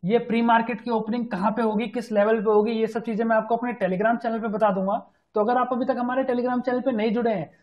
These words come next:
तो link मैंने नीचे description में दे रखा है, आप उस पर click करके ज्वाइन हो सकते हैं। दोस्तों,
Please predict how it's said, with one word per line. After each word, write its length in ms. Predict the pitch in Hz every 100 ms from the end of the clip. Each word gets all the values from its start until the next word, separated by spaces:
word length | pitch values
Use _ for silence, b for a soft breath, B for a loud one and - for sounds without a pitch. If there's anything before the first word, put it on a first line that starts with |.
| b
तो 60 | 202
link 240 | 208 226
मैंने 200 | 226 233
नीचे 240 | 226 226 233
description 380 | 208 202 -
में 140 | 226 214
दे 100 | 202
रखा 280 | 220 - 190
है, 240 | 226 - b b
आप 160 | 202 214
उस 120 | 214
पर 120 | -
click 220 | 233 220 220
करके 200 | 214 214
ज्वाइन 360 | 208 269 415 - _ _ _ _ -
हो 100 | 233
सकते 300 | 214 190 165
हैं। 240 | 139 - _ _ _ _ -
दोस्तों, 540 | 190 208 294 302 -